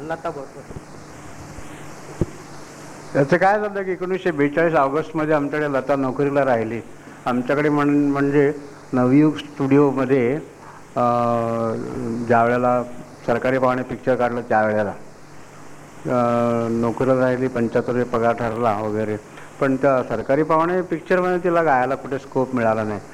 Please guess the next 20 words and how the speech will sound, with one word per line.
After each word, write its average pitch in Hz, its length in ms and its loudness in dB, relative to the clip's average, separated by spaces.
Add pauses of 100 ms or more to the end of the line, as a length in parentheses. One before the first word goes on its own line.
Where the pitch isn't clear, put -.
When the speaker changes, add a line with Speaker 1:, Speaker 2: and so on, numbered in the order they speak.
(400)
Speaker 2:
त्याच्यानंतर 143 400 2
माझं 127 360 4
बाळ 160 160 4
पिक्चर 156 380 -6
निघालं, 113 480 0 (500)
ते 165 280 6
विनायकराव 147 560 2
जेव्हा 143 280 4
म-, 131 300 -4
म-, 117 200 -4
म-, 110 140 -4
पुणे 127 320 0
सोडून 139 380 -2
कोल्हापूरला 123 760 0
गेले, 123 300 0
प्रफुल्ल 131 480 -2
पिक्चर्स 123 420 0 (180)
नावाची 113 400 -2
संस्था 107 440 -2
काढली 104 440 0